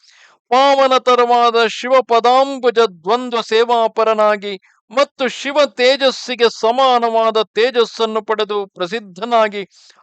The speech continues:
ಅಲ್ಪಾಯಸ್ಸಿನಲ್ಲಿ ಮೃತನಾಗುವ ಒಬ್ಬ ಮಗನನ್ನು ಪಡೆಯಲು ಅಪೇಕ್ಷಿಸುವೆಯೋ?"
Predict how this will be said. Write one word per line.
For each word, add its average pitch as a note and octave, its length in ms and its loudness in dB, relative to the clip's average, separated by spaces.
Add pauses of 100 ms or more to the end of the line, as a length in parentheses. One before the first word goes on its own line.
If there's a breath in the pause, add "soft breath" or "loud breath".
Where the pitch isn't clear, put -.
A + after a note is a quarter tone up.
(100)
ಅಲ್ಪಾಯಸ್ಸಿನಲ್ಲಿ A#3+ 1400 0
ಮೃತನಾಗುವ G#3 920 -2
ಒಬ್ಬ G3 560 -2
ಮಗನನ್ನು G3+ 720 -2
ಪಡೆಯಲು F#3 600 -6
ಅಪೇಕ್ಷಿಸುವೆಯೋ?" F#3 1200 -8